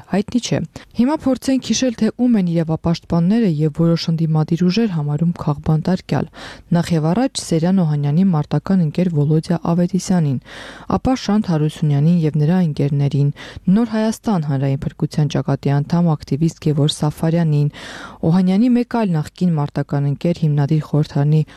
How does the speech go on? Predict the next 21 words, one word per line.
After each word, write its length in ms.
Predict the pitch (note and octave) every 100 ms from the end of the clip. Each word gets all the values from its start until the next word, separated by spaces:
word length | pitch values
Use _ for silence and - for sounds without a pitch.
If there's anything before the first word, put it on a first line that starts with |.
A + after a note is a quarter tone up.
| -
համակարգող 760 | F#3+ F#3 D#3+ - D3 - D#3+ E3
Ժիրայր 260 | D#3 C#3+ -
Սեֆիլյանին։ 680 | D3+ - F3+ F3 E3 D3 C#3+ - - -
Եվ 220 | G#3+ A3+
ահա 160 | A3 A#3+
այս 240 | G3 F3 E3+
բոլոր 300 | G3+ B3 B3
դեպքերում 560 | G3+ - - G3+ C#4+ -
Սերյան 360 | E3 D#3+ D#3 D3+
Օհանյանը, 420 | C#3 D#3+ G#3+ E3
ով 140 | C#3
բարձրագույն 720 | C3 D3+ - C#3+ C#3 D#3 D3+ C3
պաշտոն 440 | C3+ - A3 A3+
էր 100 | D3
զբաղեցնում, 640 | - B2+ B2+ - - B2+ - - - - -
որևէ 360 | G3 C#4+ A#3+ G#3
կերպ 380 | - F#3+ F3+ -
ի 160 | F#3
ցույց 240 | - F#3 -
չի 160 | -
դրել 300 | C#3+ C#3+ C3+